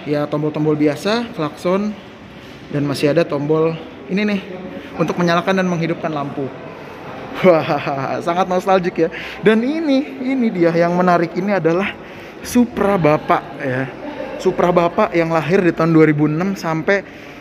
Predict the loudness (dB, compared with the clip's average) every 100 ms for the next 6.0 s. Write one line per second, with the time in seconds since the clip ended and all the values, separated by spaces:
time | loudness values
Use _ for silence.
0 | -10 -2 0 4 4 6 6 6 6 8
1 | 6 4 0 0 0 0 -2 -2 -4 -10
2 | -2 0 2 4 6 4 2 0 0 0
3 | 0 0 2 0 2 0 0 0 -2 -4
4 | -4 -2 0 2 2 2 2 2 -4 -16
5 | -18 -18 -18 0 0 2 -2 2 2